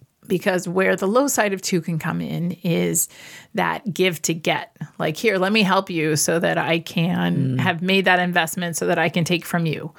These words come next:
Speaker 2: Mm.
Speaker 1: Or am I telling you how good you are so that you'll be my friend, right? Knowing that you're just giving from this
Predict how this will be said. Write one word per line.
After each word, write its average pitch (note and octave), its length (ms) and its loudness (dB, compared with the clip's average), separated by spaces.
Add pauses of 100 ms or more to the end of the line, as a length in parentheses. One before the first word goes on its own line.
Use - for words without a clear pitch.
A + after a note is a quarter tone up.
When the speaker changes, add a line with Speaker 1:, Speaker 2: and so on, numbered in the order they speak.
(120)
Speaker 2:
Mm. C#3+ 400 2
Speaker 1:
Or E3 640 4 (320)
am E3+ 360 2
I D#3+ 600 2 (420)
telling A3 600 2
you E3 380 4
how E3+ 200 2
good E3 240 0
you D#3+ 160 2
are D#3 160 0
so E3 160 -2
that E3 140 0
you'll E3 120 0
be F3 120 -2
my D3 180 -2
friend, - 420 -8 (720)
right? D#3+ 380 -2
Knowing F#3 540 4
that E3+ 160 2
you're E3 180 2
just E3+ 320 0
giving G#3+ 440 2
from F3+ 300 0
this E3 240 2